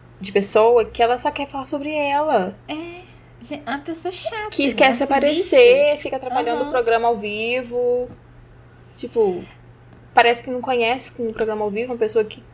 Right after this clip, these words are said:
Speaker 1: né, tá ali
Speaker 2: Uhum.
Speaker 1: no meio. Enfim.
Speaker 2: Ai, uma, umas falas sem
Speaker 1: Nada a ver.
Speaker 2: graças. Nada a ver,
Speaker 1: Perguntando,
Speaker 2: né?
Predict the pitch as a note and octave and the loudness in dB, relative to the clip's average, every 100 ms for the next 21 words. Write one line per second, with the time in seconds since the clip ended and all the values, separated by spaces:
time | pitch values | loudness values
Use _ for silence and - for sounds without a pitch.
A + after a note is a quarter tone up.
0 | A#3 C4 E4 - - - - - B3 C#4+ | -6 -6 -6 -18 -20 -20 -20 -8 -2 0
1 | B3+ B3 A#3 A#3 C4+ C#4+ F#3 F#3 - - | 0 0 4 4 4 2 0 -2 -12 -20
2 | - - - - - - - G3+ B3+ F4 | -20 -20 -20 -20 -20 -20 -10 -4 0 0
3 | F4+ D#4+ D#4+ D#4 D4 C#4 D4 B3+ - B3 | 0 -2 -4 -6 -6 -4 -4 -2 0 2
4 | C4+ C4 A3 F#3 G3 G3+ - - - - | 0 -2 -4 -2 -4 -8 -18 -20 -20 -20
5 | - G3+ A3 C#4+ - A3 A3 A#3+ B3+ A3+ | -4 2 4 4 4 6 6 6 2 -2
6 | A#3 - - - - - C4+ C#4+ A#3 A#3+ | -12 -18 -20 -20 -20 -18 -2 0 2 0
7 | A#3+ A#3+ G#3+ G#3+ G3+ G3 | -2 -2 -2 -2 -4 -6